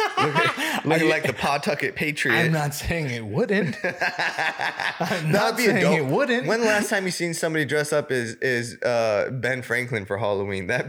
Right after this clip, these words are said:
Speaker 2: be a dope fucking
Speaker 1: Dog, see, that's the
Speaker 2: Actually,
Speaker 1: move.
Speaker 2: not Ben
Speaker 1: We gotta
Speaker 2: Franklin.
Speaker 1: bring that back.
Speaker 2: Ben Franklin was one of the only few motherfuckers who was like, "I ain't wearing no fucking wig." But them other, just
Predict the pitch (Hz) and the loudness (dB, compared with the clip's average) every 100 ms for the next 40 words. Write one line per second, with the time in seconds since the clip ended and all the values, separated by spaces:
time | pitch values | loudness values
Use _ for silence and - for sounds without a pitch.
0 | 120 156 127 120 139 - - 120 123 127 | -4 -4 -4 -2 -2 -2 -2 0 0 0
1 | 104 - 135 123 170 - 135 127 147 139 | -2 -4 -2 0 -2 -2 -2 2 2 2
2 | 151 151 139 127 131 165 156 143 139 135 | 0 0 -2 0 2 2 2 0 0 0
3 | 160 131 127 117 120 151 151 170 175 170 | -2 -2 -2 -2 -4 -2 0 0 -2 -2
4 | 156 143 131 135 131 123 131 135 135 131 | 0 -2 -2 -2 0 0 0 -2 -2 -2
5 | 131 127 120 131 120 113 110 113 87 95 | 0 -2 0 -2 0 -2 -2 -2 -2 -6
6 | 85 90 80 64 - - - 80 64 71 | -8 -8 -8 -8 -8 -10 -10 -10 -10 -4
7 | 120 117 127 131 127 120 117 113 | -4 0 -2 0 0 -2 -4 -10